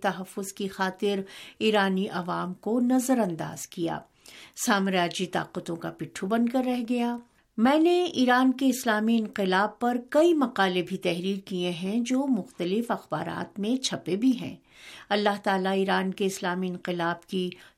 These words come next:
حفاظت فرمائے۔ آج ہم ایران کے اسلامی انقلاب کی چھیالیسویں سالگرہ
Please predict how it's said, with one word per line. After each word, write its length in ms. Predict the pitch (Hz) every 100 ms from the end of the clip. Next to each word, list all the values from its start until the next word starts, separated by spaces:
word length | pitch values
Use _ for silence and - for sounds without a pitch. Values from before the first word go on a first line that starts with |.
| -
حفاظت 600 | 185 175 156 - 156 -
فرمائے۔ 380 | 175 175 - 196 _ -
آج 420 | 302 320 339 330
ہم 260 | 294 294 302
ایران 460 | 240 226 214 226 233
کے 300 | 247 240 247
اسلامی 540 | 190 - 196 185 196 202
انقلاب 640 | 185 - 170 170 180 -
کی 360 | 208 202 202 196 - - - -
چھیالیسویں 560 | 208 190 185 - 208
سالگرہ 760 | 190 190 170 170 170 180 196